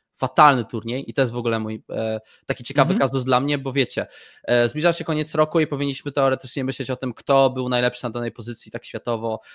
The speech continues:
Speaker 1: szczególnie jak się śledzi te ligi, no to gdzieś tam można się obiektywnie wypowiedzieć. Ja mam problem z Kanawim, bo w mojej opinii to był najlepszy dżungler dwa tysiące dwudziestego, który <laughs> dołożył mi takiego rozczarowania.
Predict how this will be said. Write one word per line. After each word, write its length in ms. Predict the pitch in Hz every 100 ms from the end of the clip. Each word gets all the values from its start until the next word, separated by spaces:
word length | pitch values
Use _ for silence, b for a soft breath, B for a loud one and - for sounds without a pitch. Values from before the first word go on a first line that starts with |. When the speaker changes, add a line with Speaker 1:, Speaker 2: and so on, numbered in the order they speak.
| B -
Speaker 1:
szczególnie 360 | - 123 120
jak 100 | 117
się 120 | -
śledzi 260 | - 123 113
te 120 | 117
ligi, 220 | 117 120
no 100 | 117
to 80 | 113
gdzieś 180 | 113 113
tam 120 | 117
można 240 | 110 110 107
się 140 | 113
obiektywnie 440 | 107 - 110 113
wypowiedzieć. 580 | 107 110 104 98 147 - b b b
Ja 100 | 101
mam 100 | -
problem 300 | - 131 113
z 80 | -
Kanawim, 400 | 113 110 104 104
bo 120 | 101
w 40 |
mojej 180 | 117 127
opinii 260 | 127 135 131
to 80 | 120
był 120 | 123
najlepszy 320 | 120 131 131
dżungler 280 | 127 127 120
dwa 140 | 127
tysiące 280 | - 127 120
dwudziestego, 500 | 117 113 117 113 113
który 220 | - 127 -
<laughs> 100 | 120
dołożył 360 | 151 143 143 131
mi 240 | 143 139 B B
takiego 360 | - - 208 214
rozczarowania. 800 | 165 - 160 139 123 110 123